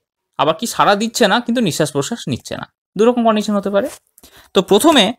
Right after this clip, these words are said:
আমরা দেখব সাড়া দিচ্ছে না অথচ নিঃশ্বাস প্রশ্বাসও চলছে না,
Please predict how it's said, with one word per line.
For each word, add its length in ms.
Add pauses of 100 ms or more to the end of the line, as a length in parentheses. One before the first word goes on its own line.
(160)
আমরা 200
দেখব 280 (580)
সাড়া 400
দিচ্ছে 380
না 120 (520)
অথচ 320 (320)
নিঃশ্বাস 440
প্রশ্বাসও 400
চলছে 320
না, 160